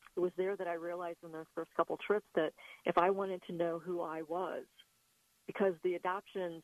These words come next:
were illegal, it was a transaction, there was no paper trail, I had to know who Doctor Hicks was.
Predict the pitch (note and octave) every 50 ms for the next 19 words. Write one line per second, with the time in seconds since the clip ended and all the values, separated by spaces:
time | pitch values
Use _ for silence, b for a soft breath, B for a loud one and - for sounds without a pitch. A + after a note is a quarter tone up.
0 | _ _ E3+ F3 E3 D#3+ D#3+ - - - F3 E3 D#3 D#3+ A3 D#4 D4 - B2+ G#2+
1 | - E3 D#3+ - G#3 - - F3 E3 E3 D3+ E3+ G#3+ D#4 F4 - - - D3+ C#3
2 | D3+ D#3 D#3 - G#3 A3+ B3 - - A3+ - - G3 - - - - - - -
3 | _ _ _ _ _ _ _ _ _ _ - F3 G3 A3 A#3 A#3 A3 G3+ G3 -
4 | - G3+ F3 E3+ E3 D#3+ D#3+ E3 D#3 F3 D#3+ C#3+ - D3+ C#3+ C#3+ - - C#3 -
5 | - D3+ - - - - - - -